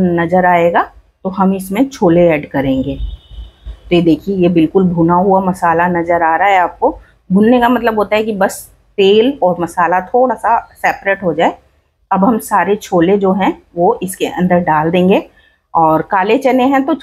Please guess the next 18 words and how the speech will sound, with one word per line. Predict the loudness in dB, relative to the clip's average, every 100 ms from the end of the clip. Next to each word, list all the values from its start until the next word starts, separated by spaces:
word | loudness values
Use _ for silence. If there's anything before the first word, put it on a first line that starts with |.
| -2
काले | -2 -2
चने | -4 -2 -2
थोड़ा | -4 -2 0 0
ऐसा | -2 -6 -4 -2
होता | -2 0
है |
कि | 0 0 0
वो | 0 -2 -4 -14 -16 -2
खड़े | 2 2 2
ही | 2
अच्छे | 0 -2 -4
लगते | -4 -6 -12
हैं, | -10 -10 _ -20 _
इनको | -2 0 0
घोटना | 0 -2 -2 -4
ज़रूरी | -2 -2 -2 -2
नहीं | -2 -2
होता। | -6 -8